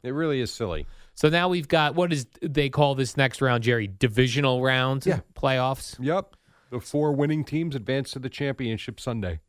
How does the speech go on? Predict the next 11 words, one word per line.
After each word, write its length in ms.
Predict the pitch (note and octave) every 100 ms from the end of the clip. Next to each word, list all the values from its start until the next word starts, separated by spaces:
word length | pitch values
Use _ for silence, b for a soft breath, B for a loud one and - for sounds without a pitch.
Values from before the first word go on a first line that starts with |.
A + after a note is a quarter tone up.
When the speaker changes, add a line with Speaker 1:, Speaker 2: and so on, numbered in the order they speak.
| -
Speaker 2:
Yeah. 360 | E3 C3 - - - -
So 180 | - D3+
we 120 | D3+
got, 380 | D3+ D3 C#3 D#3
uh, 220 | C#3 B2+ -
Texans-Ravens 1120 | - G3 - E3+ C3+ B2+ D#3 D#3 D#3 D#3+ D3
on 160 | C3
Saturday 580 | B2 - D3 C#3 C3 B2
at 80 | A2+ -
four 300 | - D#3+ D3+
thirty. 500 | C3 - A#2 G2+ B2+